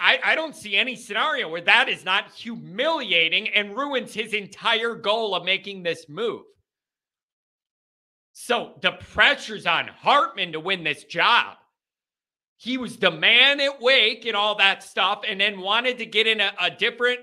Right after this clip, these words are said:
offense and get some better film for the N F L. If you lose the job to Buckner and then you ride the bench and your guy that you had the relationship with isn't even here, I'm sorry, that is the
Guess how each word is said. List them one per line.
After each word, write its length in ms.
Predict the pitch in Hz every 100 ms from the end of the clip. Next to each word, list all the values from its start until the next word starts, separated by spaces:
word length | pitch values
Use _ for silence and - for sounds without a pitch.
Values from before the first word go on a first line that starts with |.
| 196
offense 720 | 220 240 240 151 139 147 - _ _ _
and 220 | 208 180 214
get 200 | 226 226
some 220 | 202 180
better 280 | 220 233 226
film 420 | - 240 233 233
for 120 | 208
the 160 | 175 196
N 140 | 202
F 200 | 180 -
L. 500 | 220 240 127 101 _ _ _ _ _ _ _ _ _ _ _ _ _ _ _
If 200 | 170 170
you 120 | 220
lose 260 | 262 226 170
the 100 | 170
job 340 | 139 185 175
to 80 | 156
Buckner 480 | - 175 226 - 156
and 160 | 147 165
then 140 | 160
you 120 | 160
ride 240 | 170 175 147
the 60 |
bench 500 | 135 180 139 - - _ _ _ _ _ -
and 260 | 196 196 202
your 160 | 208
guy 360 | 165 180 190 196
that 100 | 185
you 140 | 190
had 100 | 190
the 60 | 180
relationship 600 | 170 196 196 190 170 - 165
with 200 | 165 160 175
isn't 280 | 175 170 170
even 200 | 156 151
here, 540 | 139 147 135 127 _ _ _ _ _ _ _ _ _ _ _ _ _ _ -
I'm 160 | 170
sorry, 640 | 151 - 185 233 240 123 123
that 240 | 160 180
is 200 | 202 117
the 240 | - 202